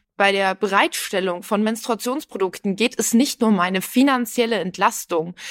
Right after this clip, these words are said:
sondern es geht um eine, ja, fast schon eine, eine Unterstützung, eine Solidaritätsbekundung gegenüber Menstruierenden,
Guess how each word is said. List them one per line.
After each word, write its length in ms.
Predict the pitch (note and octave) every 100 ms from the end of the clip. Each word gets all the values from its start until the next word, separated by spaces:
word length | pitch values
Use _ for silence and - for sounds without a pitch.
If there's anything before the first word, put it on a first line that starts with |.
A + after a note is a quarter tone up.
| -
sondern 260 | - A3 A3
es 160 | G#3 -
geht 320 | A#3 B3+ -
um 220 | G#3+ G#3+
eine, 640 | - G3+ G3+ G3+ F#3+ F#3+ -
ja, 300 | G3+ G#3+ G#3+
fast 260 | G#3 A#3+ A3
schon 140 | A#3
eine, 280 | G#3 A3 A3 A3 - -
eine 200 | - G#3+
Unterstützung, 580 | G#3+ A3 G#3 C#4+ D4 C4+
eine 160 | A3 G#3+
Solidaritätsbekundung 1300 | A#3 A#3 G#3+ G#3 A#3 C4+ F#4+ - - - A#3+ A#3 G#3
gegenüber 480 | G#3+ G#3+ A3 G3+
Menstruierenden, 1080 | G3+ G#3 G#3+ - A3 B3 F4+ A#3 G3 F3+ F#3